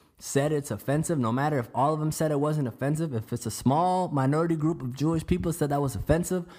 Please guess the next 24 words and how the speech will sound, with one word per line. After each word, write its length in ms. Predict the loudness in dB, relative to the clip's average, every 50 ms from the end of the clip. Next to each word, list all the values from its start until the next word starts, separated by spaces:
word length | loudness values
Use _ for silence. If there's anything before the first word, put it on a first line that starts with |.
| -20 _ _ 0
then 160 | 2 2 2
it 140 | 2 2 2
is 160 | 0 0 -2
offensive, 680 | -6 -6 0 4 4 4 4 2 0 0 0 0 -2 -4 -6 -12 -20 -20 _ _ _ _ 2
and 340 | 2 4 4 4 2 0
you 120 | 0 0 0
should 320 | -2 -2 -4 -4 -6 -4
take 220 | -2 -2 -2 -2 -2
lightly 480 | -2 0 2 2 2 2 2 0 0 0
to 240 | -2 -2 -2 -2 -2
it. 320 | -2 -6 -10 -18 -14 -8 -6
You 80 | -6
should 220 | -6 -6 -6 -4 -2
not 260 | 0 0 0 0 -2
take 200 | -2 -2 -2 0
lightly 400 | 2 2 2 2 2 0 -2 0
to 220 | 0 0 0 2
it, 140 | 0 -2 -4 -8 -18 -20 -20 -20 _ -4
and 160 | -2 0 0
at 60 | 0 2
least 300 | 2 2 0 0 -2 -2
be 120 | -2 -2
sensitive. 600 | -2 0 0 0 0 0 0 0 -2 -2 -2 -4 -4
And 320 | -4 -2 0 -2 -2 -4